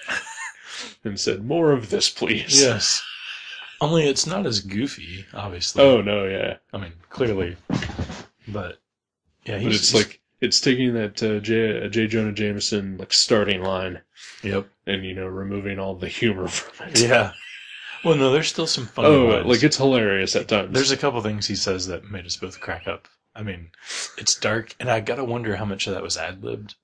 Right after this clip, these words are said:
Speaker 1: Right.
Speaker 2: Because it seems like one of those things where they could be like, "Just say something fucked up and weird and,
Speaker 1: Right, right.
Speaker 2: and, and horrible and, you know, make these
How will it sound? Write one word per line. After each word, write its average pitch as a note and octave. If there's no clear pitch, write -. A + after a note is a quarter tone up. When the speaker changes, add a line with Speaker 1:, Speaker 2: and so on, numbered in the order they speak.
Speaker 1:
Right. A2
Speaker 2:
Because G#2
it G2+
seems A2
like F#2
one G2+
of F#2+
those F#2
things F#2
where F#2+
they F2+
could F2
be F2
like, E2+
"Just -
say D#3+
something F2
fucked F#2+
up E2+
and F2
weird F2
and, D#2+
Speaker 1:
Right, G#2
right. F#2+
Speaker 2:
and, F2+
and G2+
horrible G#2
and, F#2+
you A2+
know, F#2
make G#2+
these -